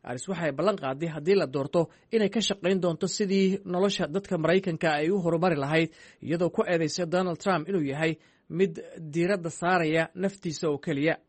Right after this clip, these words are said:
Ra'yi baaris lagu sameeyey dadka Maraykanka ayaa muujinaysa in Harris iyo Trump ay aad isugu dhow yihiin, laakiin guushoodu ay ku xiran tahay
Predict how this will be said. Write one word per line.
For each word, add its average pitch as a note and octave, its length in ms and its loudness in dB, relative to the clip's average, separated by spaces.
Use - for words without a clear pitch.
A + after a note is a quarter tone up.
Ra'yi B2+ 180 -4
baaris C#3+ 360 0
lagu E3+ 200 -2
sameeyey D#3 340 0
dadka F3+ 240 -6
Maraykanka D#3+ 500 -2
ayaa E3+ 240 0
muujinaysa D#3 540 -2
in F#3 120 -2
Harris G3 360 0
iyo F3 100 -2
Trump F3+ 400 2
ay E3 160 -2
aad F3+ 260 0
isugu F3 300 -2
dhow F3+ 160 4
yihiin, E3+ 320 4
laakiin E3 380 -2
guushoodu E3+ 600 2
ay D#3 140 -2
ku - 120 -8
xiran F3+ 260 -2
tahay D#3 260 0